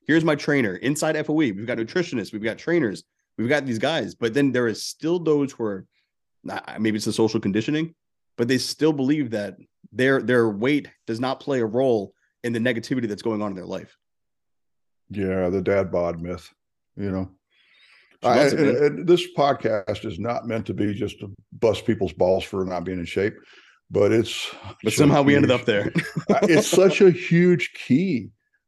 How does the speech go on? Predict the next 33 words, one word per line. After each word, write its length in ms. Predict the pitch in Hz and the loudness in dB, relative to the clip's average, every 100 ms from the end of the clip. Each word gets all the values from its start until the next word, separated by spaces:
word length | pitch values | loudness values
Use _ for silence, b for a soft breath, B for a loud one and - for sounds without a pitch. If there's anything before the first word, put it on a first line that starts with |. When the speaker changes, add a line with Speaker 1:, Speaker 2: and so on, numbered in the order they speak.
| - | -6
Speaker 2:
to, 440 | - 117 113 107 - | 0 2 2 -2 -4
to 420 | 120 120 113 107 - | 0 2 0 -4 -8
having 320 | 98 117 135 | -6 -4 -4
a 60 | |
happy 340 | 113 120 120 127 | -4 -6 -4 -2
life, 400 | 113 127 143 - | -2 -4 -6 -10
man. 320 | 85 98 110 | -10 -6 -2
I 120 | 104 | 0
mean, 300 | 101 104 104 | 0 -2 -4
body, 300 | 104 98 117 - | -4 -4 -2 -4
I 100 | 107 | -6
heard 240 | 104 110 | -4 -2
this 140 | 110 110 | -2 0
earlier 300 | 120 127 117 | 0 0 -2
this 220 | 123 - | -6 -6
morning, 320 | 127 135 98 | -4 -4 -6
bodies 460 | 87 90 104 92 - _ b b b b | -6 -6 -8 -10 -14 _ b b b b
are 120 | 92 95 | -2 0
meant 220 | 98 107 | 0 0
to 100 | 120 | 0
move, 400 | 110 131 120 - _ _ _ - | 2 2 0 -8 _ _ _ -12
and 240 | 95 95 | -8 -8
people 300 | 98 98 104 | -8 -6 -6
aren't 180 | 104 107 | -4 -6
moving 320 | 101 131 117 | -4 -4 -4
these 220 | 82 78 - | -8 -10 -12
days. 360 | 67 64 - - - | -12 -12 -14 -18 -10
And, 300 | 95 92 92 | -8 -6 -4
um, 300 | 92 90 82 b b b b b | -4 -6 -10 b b b b b
it's 420 | - 101 98 101 - | -12 -10 -10 -12 -8
just, 300 | 117 - - | -8 -8 -10
you, 260 | 113 104 87 | -8 -8 -12
you, 220 | 92 | -14